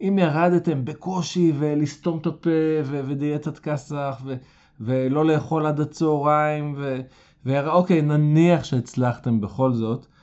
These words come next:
לא כמו אותה בחורה, לרדת ככה במשקל,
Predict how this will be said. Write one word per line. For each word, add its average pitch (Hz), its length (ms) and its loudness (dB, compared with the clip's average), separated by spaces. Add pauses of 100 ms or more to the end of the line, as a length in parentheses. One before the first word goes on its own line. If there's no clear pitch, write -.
(220)
לא 113 180 -6
כמו 117 120 -4
אותה 110 200 -6
בחורה, 117 400 -4 (400)
לרדת 131 440 0
ככה 127 260 -4
במשקל, 113 560 -4